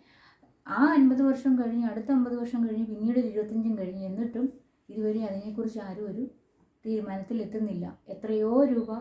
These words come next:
ഓരോരോ പദ്ധതികൾക്കായിട്ട് നമ്മുടെ സർക്കാർ ചെലവഴിക്കുന്നു.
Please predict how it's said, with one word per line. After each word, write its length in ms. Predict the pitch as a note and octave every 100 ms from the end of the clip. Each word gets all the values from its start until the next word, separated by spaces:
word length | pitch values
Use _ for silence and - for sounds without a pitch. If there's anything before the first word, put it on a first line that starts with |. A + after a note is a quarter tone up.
| -
ഓരോരോ 380 | G3+ G#3 G#3+ A3+
പദ്ധതികൾക്കായിട്ട് 840 | G#3 - G3+ G3+ G#3 G#3+ F#3+ G#3
നമ്മുടെ 240 | G3 G3
സർക്കാർ 340 | G3 F3+ F3 G3 F#3+
ചെലവഴിക്കുന്നു. 600 | F#3 F#3+ F3+ F3+ E3+